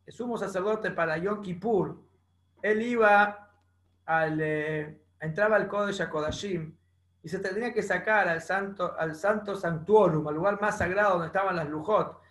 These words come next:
se tenía que sacar las ropas de oro, él tenía unas prendas que eran todas con hilos de oro y toda una, toda la ropa especial que tenía, y entraba con unas ropas blancas nada más, porque el blanco es pureza, él estaba en el lugar, el día más sagrado del año,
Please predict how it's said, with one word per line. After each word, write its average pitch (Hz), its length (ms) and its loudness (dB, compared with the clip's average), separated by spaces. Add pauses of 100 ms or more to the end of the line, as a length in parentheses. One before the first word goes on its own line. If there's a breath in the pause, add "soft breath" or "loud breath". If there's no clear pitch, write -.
(160 soft breath)
se 175 120 -10
tenía 220 220 0
que 240 100 0
sacar 226 260 2
las 196 160 2
ropas 214 420 2
de 165 160 0
oro, 175 500 2
él 170 80 -10
tenía 185 160 -6
unas 170 160 -4
prendas 190 440 -2
que 170 100 -4
eran 156 320 -2 (120)
todas 165 240 0
con 156 180 -6
hilos 175 240 -2
de 160 100 0
oro 185 300 4
y 165 60 -4
toda 180 160 -2
una, 156 380 -6
toda 269 180 2
la 247 60 0
ropa 220 300 0
especial 185 480 -2
que 185 120 -4
tenía, 220 540 -2 (340 soft breath)
y 202 80 2
entraba 240 320 6
con 226 100 2
unas 220 160 2
ropas 214 380 2
blancas 170 560 2
nada 151 240 0
más, 151 320 -10 (300)
porque 202 220 -4
el 202 80 -2
blanco 233 360 6
es 180 80 2
pureza, 185 680 4
él 180 100 2
estaba 185 220 0
en 175 60 0
el - 20 -2
lugar, 185 200 2
el 175 120 -2
día 202 180 2
más 180 200 -2
sagrado 165 380 0
del 190 140 2
año, 190 520 2